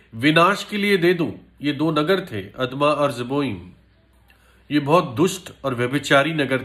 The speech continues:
थे और इसलिए परमेश्वर ने इन पर आग और गंधक बरसाई थी, सोदोम और गमोरा के साथ।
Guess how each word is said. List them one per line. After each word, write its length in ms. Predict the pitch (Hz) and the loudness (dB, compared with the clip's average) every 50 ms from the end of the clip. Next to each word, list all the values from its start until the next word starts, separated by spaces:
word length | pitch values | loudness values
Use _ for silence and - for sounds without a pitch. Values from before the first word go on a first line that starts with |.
| - | -8
थे 80 | - - - _ _ _ _ _ _ _ _ _ _ _ _ _ _ _ _ _ _ _ _ _ _ _ _ _ _ _ _ _ _ _ _ _ _ _ _ _ - - | -16 -18 -18 _ _ _ _ _ _ _ _ _ _ _ _ _ _ _ _ _ _ _ _ _ _ _ _ _ _ _ _ _ _ _ _ _ _ _ _ _ 0 2
और 160 | 147 156 175 | 4 4 4
इसलिए 240 | 170 - - 202 196 | 2 2 4 2 4
परमेश्वर 540 | - 175 156 156 165 180 170 - 196 190 | 4 4 2 4 4 2 2 2 0 2
ने 140 | 180 185 175 | 2 4 2
इन 140 | 170 175 165 | 2 0 0
पर 480 | 175 185 147 117 120 160 190 - - _ _ _ _ _ _ _ _ _ _ _ - | 2 4 4 4 2 -2 -8 -12 -16 _ _ _ _ _ _ _ _ _ _ _ 2
आग 360 | 131 139 156 175 185 190 180 | 4 6 6 6 4 4 2
और 160 | 190 190 175 143 | 0 -2 0 0
गंधक 500 | 143 139 143 139 139 160 165 160 - - - 123 | -2 -2 0 2 2 2 2 0 -6 -16 -8 -4
बरसाई 480 | 127 131 127 - - 131 127 135 156 | -4 -4 -4 0 2 2 2 2 2
थी, 320 | 156 - 127 107 - - _ _ _ _ _ _ _ _ _ _ _ _ _ _ _ _ _ _ _ _ _ _ | -2 -6 -10 -12 -14 -16 _ _ _ _ _ _ _ _ _ _ _ _ _ _ _ _ _ _ _ _ _ _
सोदोम 420 | - - 143 135 135 151 151 147 | -6 -4 -2 0 2 0 2 2
और 140 | 147 147 131 | 2 0 2
गमोरा 340 | 131 131 135 139 139 139 135 | 0 -2 0 2 4 4 2
के 180 | 135 - 131 | 2 0 -6
साथ। 420 | - - 117 104 95 - - _ | -6 -2 -4 -4 -4 -6 -16 _